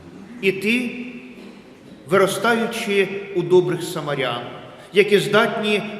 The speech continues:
допомагати один одному, які володіють мистецтвом жертовності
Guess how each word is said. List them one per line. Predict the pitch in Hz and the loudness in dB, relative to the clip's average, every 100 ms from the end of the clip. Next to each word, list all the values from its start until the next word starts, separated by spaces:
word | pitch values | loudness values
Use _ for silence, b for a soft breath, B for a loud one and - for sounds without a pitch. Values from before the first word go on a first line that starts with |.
| 160 | -2
допомагати | 196 196 190 175 143 139 131 135 - | 0 0 -4 -4 -2 -2 -2 -6 -8
один | 131 135 135 | -6 -8 -8
одному, | 135 123 123 117 117 - - B B B | -8 -10 -12 -16 -16 -20 -20 B B B
які | 277 208 202 220 214 - - - - - - | 0 2 2 2 2 -2 -12 -14 -18 -20 -6
володіють | 165 185 175 175 214 208 | 2 4 4 2 -2 -2
мистецтвом | 190 160 - 190 - 185 156 | -4 -4 -2 -2 -2 -6 -4
жертовності | 170 165 139 143 120 123 - - 120 | -4 -6 -4 -2 -2 -8 -14 -14 -16